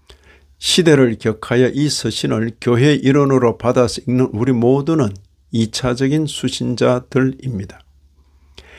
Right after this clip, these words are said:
예수 우리 주를 죽은 자 가운데서 살리신 이 하나님을 믿는 자로서 읽는 것입니다.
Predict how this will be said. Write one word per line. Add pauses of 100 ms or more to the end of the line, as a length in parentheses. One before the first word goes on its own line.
(240)
예수
우리
주를
죽은
자
가운데서
살리신
이
하나님을 (340)
믿는
자로서 (160)
읽는
것입니다.